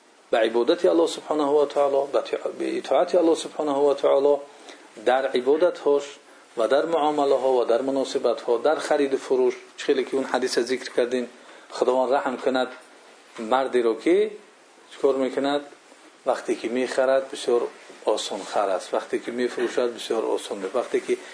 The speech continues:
قرض یا که چیز حقش طلب می‌کند بسیار آسان و با رفق و با نرمی طلب می‌کند.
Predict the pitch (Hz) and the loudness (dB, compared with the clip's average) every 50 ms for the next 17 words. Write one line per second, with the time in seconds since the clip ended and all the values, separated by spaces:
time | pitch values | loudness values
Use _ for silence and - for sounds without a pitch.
0 | - - - - - - - 127 127 123 127 120 120 127 127 113 - 131 117 - | -18 -20 -20 -12 -8 0 2 2 2 2 0 0 0 0 0 2 0 -4 -4 -4
1 | - 143 131 123 - - 139 - - - - - - - 120 123 131 135 135 131 | -6 -4 -2 0 0 0 0 0 -2 -2 -4 -2 0 0 2 2 2 2 0 -2
2 | 127 127 135 131 135 135 123 117 107 - - 127 127 127 131 131 - - - - | -2 -2 0 0 0 0 0 -2 -6 -4 -2 0 0 0 -2 -4 -10 -18 -20 -20
3 | - - - - - - - 117 104 95 - - - 123 117 117 120 117 110 110 | -20 -20 -20 -20 -8 -2 0 0 0 0 -2 -4 -4 -4 -2 -2 -2 -4 -2 0
4 | 110 107 104 101 101 117 123 123 - - - 120 113 110 107 104 101 101 101 98 | 2 2 2 2 2 2 2 0 -2 -4 -2 0 2 0 0 0 0 -2 -2 -2
5 | 95 104 117 113 - - 113 101 98 95 95 101 90 - - - 117 - - | -2 -4 -6 -6 -4 -4 -2 -2 -2 -2 -2 -6 -10 -12 -14 -16 -16 -16 -18